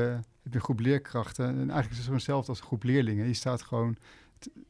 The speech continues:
je bent zo, ook een soort van aan het lesgeven eigenlijk. Dus ook bij leerlingen hebben we bepaalde autonomie en bepaalde, nou,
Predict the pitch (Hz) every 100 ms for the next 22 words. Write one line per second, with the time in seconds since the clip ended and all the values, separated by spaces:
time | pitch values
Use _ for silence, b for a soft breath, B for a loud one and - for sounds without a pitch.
0 | _ 190 123 110 131 127 147 - 131 120
1 | 120 107 123 147 - 117 113 123 117 107
2 | 110 107 107 131 117 117 113 143 147 113
3 | 113 113 117 113 110 120 113 127 120 -
4 | 104 104 120 131 117 117 104 123 117 113
5 | 113